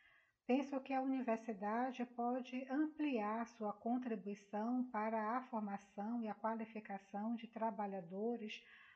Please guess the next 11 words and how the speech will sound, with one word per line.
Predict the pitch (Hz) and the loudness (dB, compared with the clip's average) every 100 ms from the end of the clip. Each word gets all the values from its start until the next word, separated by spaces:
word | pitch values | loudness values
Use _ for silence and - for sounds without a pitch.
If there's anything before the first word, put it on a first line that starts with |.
| _ | _
para | 220 240 254 | 0 2 4
uma | 254 254 | 4 4
atuação | 247 - 233 226 - - 220 247 254 - - - | 2 2 2 2 -2 -2 2 2 0 -6 -18 -2
ética | 240 277 285 285 208 - 185 | 2 4 2 -4 -8 -6 -6
e | 196 | -4
politicamente | 233 233 233 226 220 208 202 214 220 | -2 0 0 -4 -2 -2 0 -2 -2
engajada, | 202 196 190 185 202 220 226 | -4 -2 -4 -2 0 0 0
artístico | 190 220 240 247 - 247 247 | -2 -4 -4 -6 -6 -6 0
e | 240 | 0
das | 220 226 214 190 | 0 -2 -4 -6
artes. | 180 175 - - 190 - - | -8 -10 -14 -12 -10 -10 -12